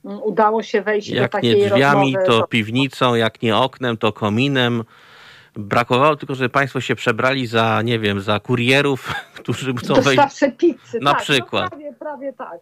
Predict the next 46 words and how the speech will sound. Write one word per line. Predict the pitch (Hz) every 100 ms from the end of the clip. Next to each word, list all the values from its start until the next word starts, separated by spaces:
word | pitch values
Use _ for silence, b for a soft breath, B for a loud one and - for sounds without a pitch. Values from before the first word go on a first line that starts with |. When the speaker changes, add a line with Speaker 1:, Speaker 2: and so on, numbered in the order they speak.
| -
Speaker 1:
tak, | 233 -
tak, | 277 254
ale | 311 349
to | - 339
tak, | 339 349
no, | 349
nie | 339 359
powinno | 359 311 320 269 262
być, | 214 185 -
tak, | 196
Speaker 2:
No | 131
Speaker 1:
bo |
Speaker 2:
nie, | 139 135 113 104
nie. | 101 95 -
Speaker 1:
jednak | 220 220 220 214 214
występujemy | 226 226 226 220 226 220 214 208 202 196
w | 180 208
imieniu | 208 208 196 196 190 190
wyborców | 196 180 214 220 226 214 196 -
i, | 196 190 190 B B B B
i | 202
to | 202
jest | 196 196 -
też | 190
realizacja, | 202 190 185 175 190 - 190 180 180 _ b b b -
mm, | 180 175 175 180 196
naszego, | 185 180 190 175 175 170 185
naszego | 175 - 175 175
mandatu. | 170 160 143 - - B B B
Speaker 2:
A | -
tak | - 160
chciałem | 165 156
się | 151
jeszcze | -
spytać | 139 196 143 123
o | 131
inną | 156 123
kwestię, | 110 117 110 117
ponieważ, | - 117 117 117 113 117
no, | 110 104
mm, | 104 82 92 101 101 98 95 98
wiemy, | 101 110 120 123
że | 104 110 104
jest | 104 -
ciągle | - 110 117 107
brak | 104 107 -